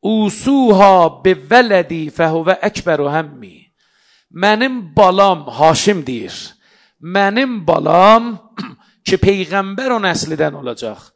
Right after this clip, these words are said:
Mənim balam böyüklərin dəğdəğəm mənim balamdır.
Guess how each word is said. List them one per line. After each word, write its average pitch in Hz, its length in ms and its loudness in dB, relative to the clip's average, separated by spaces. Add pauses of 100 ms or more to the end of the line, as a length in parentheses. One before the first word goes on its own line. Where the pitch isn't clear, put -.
(600)
Mənim 240 500 -2
balam 254 400 -4
böyüklərin 240 1200 -4
dəğdəğəm 214 560 -2
mənim 196 300 -4
balamdır. 170 640 -4